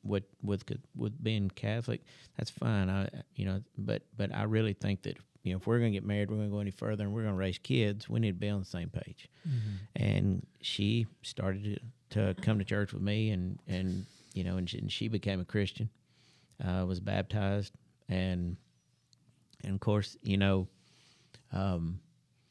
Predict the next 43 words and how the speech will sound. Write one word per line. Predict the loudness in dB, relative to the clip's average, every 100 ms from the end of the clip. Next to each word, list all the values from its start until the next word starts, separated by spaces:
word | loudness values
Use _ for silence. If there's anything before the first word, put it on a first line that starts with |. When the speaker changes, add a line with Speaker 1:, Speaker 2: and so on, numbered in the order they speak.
| _ _ -6
Speaker 1:
I | -6
felt | 2 2 4
like | 0 0
that | -4
put | -2
a | 0
lot | 0
of | -2
pressure | -2 -2 -2
on | -2 0
me | 0 2
to, | 0 0 -4 -10 _
to, | -8 -8 -12 _ _ _ -6
to | -6
lead, | -2 -2 0 0 -4 _ _ _ _
you | -6 -2
know, | 0 0
as | -2 -4
a, | -8 -10 -4
as | -2
a | -2
Christian. | 0 2 2 2 -2 -2 -6 _ _ -4
And, | 0 0 0 -2 -4 _ -20 -20 -20 _ _ _ _ _ -14
uh, |
for | -12 -4 2
the |
longest | 4 4 2 2
time, | 0 2 0 -2
you | 0
know, | 2 2
I |
felt | 0 -2 -4
like, | -6 -2
"Man, | -2 0
she's, | -2 -2 -4 -8
she's | -10 -4 -2
better | -2 0 0
at | 0
this | -2 -2
than | -2
I | 0 0
ever |
was," | -2 -6 -8 -12